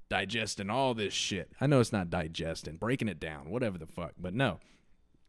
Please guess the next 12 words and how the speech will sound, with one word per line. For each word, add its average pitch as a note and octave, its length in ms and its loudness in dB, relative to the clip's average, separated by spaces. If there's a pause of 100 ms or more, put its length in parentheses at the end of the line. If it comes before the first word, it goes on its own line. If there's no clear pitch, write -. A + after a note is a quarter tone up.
(520)
I'm B2+ 160 0
not D3 200 4
the D3 100 6
lightweight. G#2+ 520 4 (380)
I'm B2 220 2
the C3 80 8
one B2+ 300 8
who's A2+ 200 6
gonna A2+ 220 4
be, G#2+ 460 6 (720)
you G#2 160 2
know, F2+ 380 2